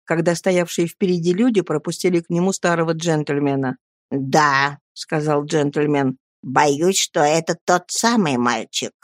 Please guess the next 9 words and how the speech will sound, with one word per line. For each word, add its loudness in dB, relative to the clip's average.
"Боится", -4
пронесся -2
шепот -6
по -6
толпе. -4
"Какой -2
он 2
добрый!" -4
"Бедняжка", 0